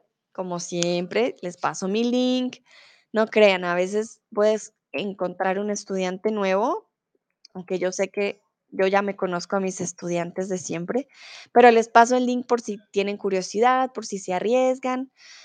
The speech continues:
a tener una clase conmigo particular, pues, pueden tener descuento y la primera clase siempre es gratis, entonces no tienen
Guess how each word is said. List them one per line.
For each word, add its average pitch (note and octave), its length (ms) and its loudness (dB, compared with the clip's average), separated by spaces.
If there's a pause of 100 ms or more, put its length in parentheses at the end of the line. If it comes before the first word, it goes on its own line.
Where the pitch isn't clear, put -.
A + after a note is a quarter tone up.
(160)
a G3 380 0
tener F#3 260 -4
una F#3+ 200 -4
clase G3 480 -4 (560)
conmigo G3+ 500 0
particular, G3+ 760 0 (120)
pues, F3 280 -6 (640)
pueden F3+ 260 2
tener F3 300 -2
descuento C#4 460 0
y C#4+ 40 -2
la B3+ 120 6
primera G3 400 0
clase F#3 360 -4
siempre F3 420 -6
es E3+ 100 -8
gratis, - 460 -14
entonces D#3+ 560 -8 (240)
no E3+ 240 -4
tienen E3+ 420 -8